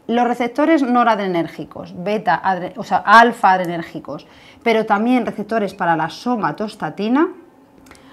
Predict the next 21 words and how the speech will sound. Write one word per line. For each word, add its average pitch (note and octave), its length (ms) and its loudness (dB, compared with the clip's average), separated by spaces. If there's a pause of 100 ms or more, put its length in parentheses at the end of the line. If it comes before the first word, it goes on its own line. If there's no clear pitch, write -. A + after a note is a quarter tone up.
(220)
ambos C#4+ 440 4
lo A3 100 0
que G3 80 -4
están A3 220 -4
haciendo F#3 380 -4
es F#3 200 -6 (120)
inhibir C4+ 640 2 (140)
a G3+ 140 2
la F#3+ 80 2
adenilatociclasa. F3 1120 -6 (440)
Y B3+ 120 0
si B3+ 160 -4
inhibo A#3 240 0
a E3+ 40 4
la D#3+ 60 0
adenilatociclasa, F3+ 1160 -4
estoy G3 580 -8
impidiendo G3 840 -4 (360)
este, D#3 720 -6
esta E3 480 -4
exocitosis. - 960 -16